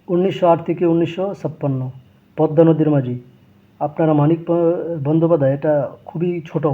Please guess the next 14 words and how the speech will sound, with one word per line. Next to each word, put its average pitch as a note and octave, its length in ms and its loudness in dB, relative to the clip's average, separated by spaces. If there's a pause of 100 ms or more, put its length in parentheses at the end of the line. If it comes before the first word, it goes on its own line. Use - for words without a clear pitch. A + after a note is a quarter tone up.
(880)
সাথে E3 160 4
শরৎচন্দ্র F3 680 2
চট্টোপাধ্যায় E3 360 2
এটাও D#3 160 2
পড়ে D3 200 0
নিতে C#3 180 -2
পারেন, C3 340 -8
কমন D3 200 -2
আসতে C3+ 200 -8
পারে। C3+ 120 -4
আঠারোশো D#3+ 360 0 (500)
ছিয়াত্তর D#3+ 340 2
থেকে E3 180 -2
উনিশশো F#3 420 -2